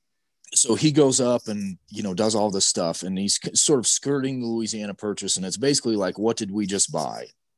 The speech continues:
You know? And of course, Jefferson was a naturalist, and so was Meriwether Lewis, and they were, you know, they knew each other, and Jefferson thought highly of him and all this stuff. So it was like, all that made sense. But so he sends him out, and he says, you know,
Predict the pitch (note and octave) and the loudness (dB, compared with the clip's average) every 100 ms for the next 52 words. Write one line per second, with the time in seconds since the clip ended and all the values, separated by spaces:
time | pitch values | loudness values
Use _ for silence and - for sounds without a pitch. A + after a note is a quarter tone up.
0 | _ F2 E2 D2+ D#2+ E2+ - - B2+ C3 | _ -8 -6 -4 -6 -6 -10 0 4 6
1 | C#3 A#2 - A#2 - A2 G2 F#2+ F#2 B2+ | 6 6 6 4 2 2 0 0 0 0
2 | B2 A#2+ A#2 A2 - F#2 - G2+ F2+ F#2 | 0 0 2 2 0 0 0 0 -2 -4
3 | F2 E2+ D#2 E2+ B2+ B2+ A2 - F#2 F2 | -4 -4 -4 2 6 6 6 2 -2 -6
4 | E2 - F#2+ E2 E2+ D2+ - _ E2+ C#3 | -8 -12 -8 -6 -4 -6 -6 _ 2 6
5 | D3 C3 B2+ A#2 G#2 F#2 - E2 D#2+ C#2+ | 6 8 8 6 4 2 -2 -6 -4 -4
6 | G2+ A2 G#2+ G2+ G2 E2+ E2 D#2+ - - | 0 2 2 2 0 -2 -4 -2 -2 -2
7 | - F2 F#2 G#2 G2+ F2+ - - - - | 0 2 4 4 2 0 -4 -10 -12 0
8 | D3+ F3 D3 B2+ B2 - D#2+ C#2 - G2 | 4 4 4 2 0 0 -2 -8 -4 -4
9 | - - - _ _ _ _ _ _ _ | -4 -14 -20 _ _ _ _ _ _ _
10 | _ _ - - - A#2+ - A3 F#3 E3 | _ _ -20 -6 -4 -2 0 0 2 0
11 | - D3 G#2+ F#2 F2+ - A2 A#2 - G2+ | -2 -2 -4 -6 -10 -12 -8 -4 0 0
12 | F#2 G2 F2+ E2 | -2 -4 -6 -8